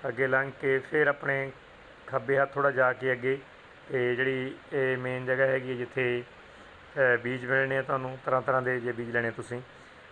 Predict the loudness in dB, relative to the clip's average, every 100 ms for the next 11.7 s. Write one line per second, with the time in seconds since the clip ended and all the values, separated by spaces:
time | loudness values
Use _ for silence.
0 | -14 -2 -2 0 -4 -2 0 0 -2 -2
1 | -2 0 -2 -6 -20 -20 -20 -18 -6 -6
2 | -2 -2 -2 -6 -2 -2 2 2 2 -2
3 | -18 -20 -20 -4 -2 -2 -2 -4 -4 -6
4 | -4 0 0 -2 0 4 6 4 2 -4
5 | 0 2 2 0 0 0 -4 -2 2 2
6 | 2 -2 -4 -6 0 2 2 4 4 4
7 | 2 0 -16 -20 -20 -20 -20 -8 0 0
8 | 0 -4 0 0 0 0 0 2 2 2
9 | 0 -2 0 2 2 2 0 0 -4 -6
10 | -8 -10 -20 -20 -20 -20 -2 0 2 0
11 | 0 -2 0 -2 -2 -4